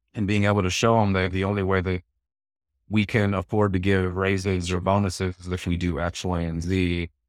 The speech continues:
And it's because there, there just isn't money, you know? And, and I think just kinda helping them see the picture is, as an owner, is probably the easiest or best way for them to go, "Okay,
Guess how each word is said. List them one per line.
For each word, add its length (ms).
And 120
it's 120
because 480
there, 340
there 120
just 200
isn't 260
money, 420
you 140
know? 300
And, 280
and 120
I 40
think 220
just 180
kinda 220
helping 340
them 120
see 160
the 100
picture 480
is, 180
as 220
an 140
owner, 400
is 220
probably 640
the 80
easiest 500
or 60
best 260
way 160
for 120
them 180
to 80
go, 260
"Okay, 460